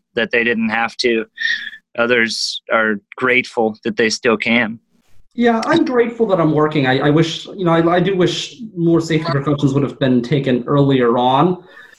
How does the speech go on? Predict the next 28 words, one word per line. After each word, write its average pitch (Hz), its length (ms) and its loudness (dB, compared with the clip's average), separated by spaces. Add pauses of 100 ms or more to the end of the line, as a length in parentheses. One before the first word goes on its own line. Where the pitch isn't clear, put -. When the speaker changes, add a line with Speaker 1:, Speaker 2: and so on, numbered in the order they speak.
(160)
Speaker 2:
Um, 123 680 0 (200)
but 156 120 2
I 160 120 2
am 175 280 2
thankful 160 420 0
that 139 140 2
I'm 131 200 2
working 135 440 2
because 127 560 0
I 147 220 0
am 156 500 2
an 127 80 0
extrovert 120 720 -2
in, 131 120 -6
in 135 140 0
a 127 180 -4
big 170 200 2
way. 123 120 0
I'm 127 120 2
a 127 100 -2
big 170 240 2
extrovert, 123 600 -2
not, 131 320 0
not 139 260 2
a 131 60 0
small 151 420 0
extrovert. 127 260 -2
Like, 156 80 -12